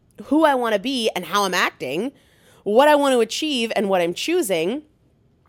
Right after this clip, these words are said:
And then we have to turn that desire into action. And that doesn't require that we have some big grand plan.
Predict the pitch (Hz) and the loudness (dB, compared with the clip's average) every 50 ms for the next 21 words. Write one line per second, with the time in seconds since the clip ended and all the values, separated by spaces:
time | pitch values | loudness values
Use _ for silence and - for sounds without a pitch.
0 | - _ - 240 254 277 302 311 330 302 294 294 - 269 254 - - 262 294 302 | -10 _ 0 2 4 4 4 4 4 2 2 0 0 -4 -4 -4 -6 -4 -2 0
1 | 330 339 330 294 262 220 254 240 220 240 226 226 226 226 220 220 214 208 - 226 | 0 2 0 0 0 -2 -4 -2 -2 -2 0 0 0 0 0 0 -2 -2 -4 -4
2 | - 180 220 311 - - - - - 104 98 95 196 - _ _ _ _ _ _ | -4 -4 -4 -6 -6 -8 -10 -10 -10 -10 -12 -16 -20 -20 _ _ _ _ _ _
3 | _ _ _ _ _ _ _ _ _ _ _ _ _ _ _ _ - - - 285 | _ _ _ _ _ _ _ _ _ _ _ _ _ _ _ _ -20 -4 0 4
4 | 311 320 320 269 262 320 339 330 359 302 311 320 - - 320 311 330 339 311 294 | 4 4 4 4 4 2 4 4 2 -2 -2 -4 -2 0 2 2 2 2 2 2
5 | 269 277 277 285 277 254 262 262 269 254 269 - 285 262 262 240 196 240 240 226 | 0 0 0 0 -2 -2 0 -2 -2 -4 -4 -4 -4 -2 -4 -4 -6 -8 -8 -8
6 | 208 190 202 202 202 190 196 196 190 - - - 330 370 370 254 151 110 85 87 | -8 -8 -4 -2 0 0 0 -2 -6 -8 -10 -8 -6 -6 -4 -6 -6 -8 -10 -12
7 | - - | -16 -20